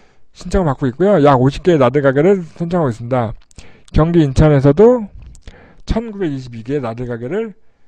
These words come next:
타고 있고요. 네. 선정을 합니다. 네. 요거는 사실 그냥 나들 가게로 신청을 받는 거고요.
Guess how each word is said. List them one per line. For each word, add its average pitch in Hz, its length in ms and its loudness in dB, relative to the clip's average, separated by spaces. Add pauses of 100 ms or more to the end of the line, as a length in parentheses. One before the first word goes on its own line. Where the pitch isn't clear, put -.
(540)
타고 180 240 -14
있고요. 151 480 -12
네. 123 280 -10 (2500)
선정을 160 460 -10
합니다. 135 380 -10
네. 107 340 -14 (680)
요거는 160 320 -8
사실 160 500 -8 (1120)
그냥 147 320 -8 (440)
나들 156 340 4
가게로 175 520 2 (600)
신청을 175 580 -8
받는 139 320 -8
거고요. 113 580 -2